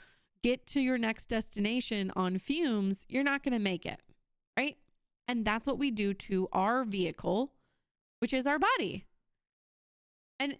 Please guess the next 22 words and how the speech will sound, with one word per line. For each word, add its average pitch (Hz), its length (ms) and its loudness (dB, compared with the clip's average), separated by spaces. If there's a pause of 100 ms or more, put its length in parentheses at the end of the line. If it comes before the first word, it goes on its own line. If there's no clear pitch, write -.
this 262 200 2
isn't 311 360 -2
just - 340 -2
about, 214 440 0
like, 202 260 -2
eating 220 280 -2
healthy 185 280 0
foods. 208 320 0
I'm 214 120 -2
talking 240 300 -2
about, 240 180 0
like, 196 200 -2
energy, 185 560 -2 (280)
energetics. 233 760 -2 (400)
Like, 196 260 -6 (280)
you 247 240 2
do 294 100 2
not 269 240 -2
fill 226 200 -4
up 214 160 -2
your 214 120 -2
cup. - 320 -2